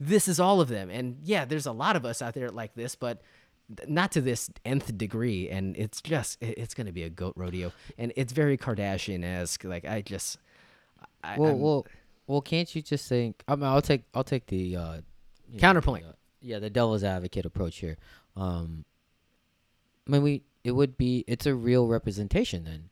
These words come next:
Speaker 2: because there are people and other fam-, and people, uh, Asian immigrants, Vietnamese immigrants that we know of who are like this. So it's not, you know, to, to give a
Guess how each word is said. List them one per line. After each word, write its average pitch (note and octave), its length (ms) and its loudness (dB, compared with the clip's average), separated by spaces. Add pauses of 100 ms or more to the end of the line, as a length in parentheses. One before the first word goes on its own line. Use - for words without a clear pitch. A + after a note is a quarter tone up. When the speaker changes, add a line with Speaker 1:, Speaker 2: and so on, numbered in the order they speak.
(100)
Speaker 2:
because G#2 280 0
there A#2 260 6
are A2+ 220 4
people F#2 680 0
and F#2 160 -4
other F#2 240 2
fam-, A#2+ 340 -4
and G2+ 160 -4
people, A2 460 2 (220)
uh, E2+ 260 -6
Asian G#2 360 0 (440)
immigrants, G#2 380 -4
Vietnamese A2+ 480 0
immigrants F#2+ 300 0
that F2+ 100 -2
we C3 160 2
know F2 240 -2
of E2+ 180 -6
who F2+ 320 -2 (680)
are C3+ 220 10
like C#3 280 4
this. - 380 -6 (240)
So F#2 720 2
it's - 260 -4
not, C#3 260 0 (340)
you B2 120 0
know, A2 120 4
to, G#2+ 260 2 (140)
to - 100 -4
give A#2 500 2 (1000)
a F#2+ 140 0